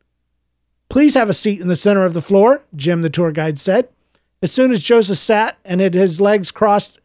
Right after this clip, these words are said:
the room went i-, absolutely dark. The group started whooping and screaming. Joseph rolled his eyes. Joseph felt someone tapping him on his back. It had to be Clovis checking to see that Joseph was nearby.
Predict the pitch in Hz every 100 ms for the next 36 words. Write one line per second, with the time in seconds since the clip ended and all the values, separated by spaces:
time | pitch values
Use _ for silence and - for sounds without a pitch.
0 | _ _ _ _ 185 180 220 214 226 190
1 | 185 202 214 - 214 214 208 170 170 165
2 | _ _ _ _ _ _ _ _ 175 156
3 | 247 - 240 220 185 175 233 196 240 226
4 | 170 - 220 214 202 208 190 - 233 220
5 | 170 190 196 180 160 156 147 160 - _
6 | _ _ _ - 214 202 - 202 196 -
7 | 202 180 151 190 185 185 175 170 175 170
8 | 147 - 185 160 - _ _ _ - 185
9 | 226 208 185 160 208 220 175 - - 208
10 | 202 180 147 214 185 160 196 190 180 170
11 | 165 170 180 165 180 165